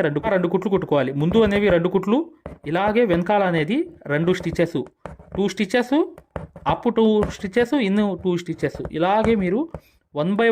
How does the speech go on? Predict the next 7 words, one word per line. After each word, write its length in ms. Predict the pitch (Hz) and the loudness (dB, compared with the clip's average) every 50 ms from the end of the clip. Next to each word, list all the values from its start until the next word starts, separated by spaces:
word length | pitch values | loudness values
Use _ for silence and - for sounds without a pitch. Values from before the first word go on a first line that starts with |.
| 220 202 | 4 2
one 120 | 190 185 180 | 2 2 2
అనేది 280 | 175 175 165 165 233 294 339 - - - - | 0 0 0 0 0 -2 -2 -4 -8 -10 -6
క్రాస్గా 520 | - 165 170 190 214 233 226 202 190 208 196 180 | -4 -2 0 0 0 0 0 0 0 0 2 2
అనేది 280 | 170 165 160 170 226 285 330 - - - _ _ - 160 - _ - 170 | 0 0 0 -2 -2 -2 -4 -6 -10 -18 _ _ -20 -20 -20 _ -8 -4
ఈ 40 | 170 170 165 | -2 2 4
లోడింగ్ 300 | 160 175 196 240 226 214 202 | 4 4 4 4 4 4 2
అనేది 200 | 190 196 190 | 2 0 -2